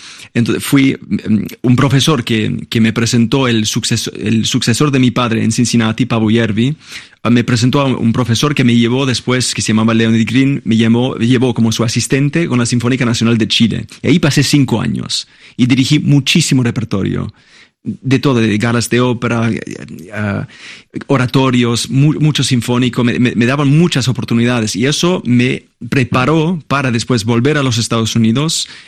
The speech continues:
en esa posición de director asistente y más tarde asociado de la Sinfónica de Cincinnati, también la Filarmónica de Los Ángeles, después.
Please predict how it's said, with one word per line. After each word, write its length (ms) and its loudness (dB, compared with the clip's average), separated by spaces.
en 160 2
esa 200 0
posición 420 0
de 100 4
director 360 0
asistente 560 0
y 80 2
más 140 0
tarde 240 0
asociado 480 2
de 80 0
la 120 0
Sinfónica 440 0
de 80 0
Cincinnati, 500 0
también 320 0
la 80 2
Filarmónica 480 2
de 80 0
Los 160 0
Ángeles, 420 0
después. 420 -2